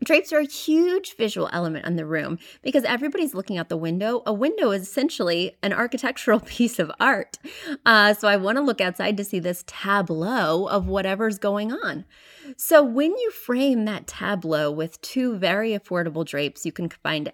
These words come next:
excellent options at Sears, J C Penney, even Bed Bath and Beyond. And then you pair them with a very affordable Bed Bath and Beyond rod, well, you can't go wrong.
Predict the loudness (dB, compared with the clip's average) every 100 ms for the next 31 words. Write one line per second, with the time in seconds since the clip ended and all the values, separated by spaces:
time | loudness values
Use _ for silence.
0 | -8 -8 -6 -6 -4 -6 -8 -10 -8 -6
1 | -6 -10 -12 -8 -2 0 2 0 -2 -10
2 | -20 -10 4 4 4 -2 -4 -4 -2 -4
3 | -2 0 4 2 2 -6 -6 -6 -6 -4
4 | -4 -2 -4 -8 -14 -12 -2 0 2 0
5 | -2 -2 0 0 0 -4 -6 -4 -2 0
6 | 0 -4 -4 -4 -2 -4 -4 -4 -4 -4
7 | -6 -4 -2 -2 -2 -4 -4 -4 -4 -6
8 | -4 -2 0 -2 _ -2 -2 -2 -4 0
9 | 0 -4 -8 2 4 4 2 -4 -2 0
10 | 0 -2